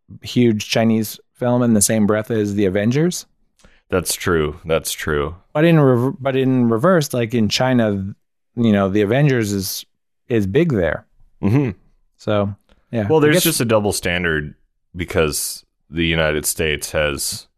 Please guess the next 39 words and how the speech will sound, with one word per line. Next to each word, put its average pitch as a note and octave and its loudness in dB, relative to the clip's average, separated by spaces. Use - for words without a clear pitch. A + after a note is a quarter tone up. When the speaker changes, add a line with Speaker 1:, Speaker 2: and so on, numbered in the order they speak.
Speaker 2:
you F#2+ 0
know, D#2 0
through G#2+ 0
globalization, D#2+ 0
just D2 -8
completely D2+ -2
taken E2+ -2
over D#2 0
the D2+ -4
whole D#2+ -2
world D2+ -4
in C2+ -8
terms D2+ -8
of C#2 -10
pop - -6
culture. D2 -6
Speaker 1:
Yeah. G2+ 0
Speaker 2:
You D#2+ -2
know? D2+ -2
So, B1+ 0
it E2+ -2
is D#2 -2
what D2 -2
it D2 -4
is. D2 -8
Speaker 1:
It A2 2
is B2 2
what C#3 2
it C#3+ 0
is. A#2 -2
Speaker 2:
Yeah, E2 0
that's G2+ -2
the G#2 2
thesis G#2 -2
of F#2+ 2
our, E2 2
uh, D2 -2
<laughs> - -20
podcast. - -4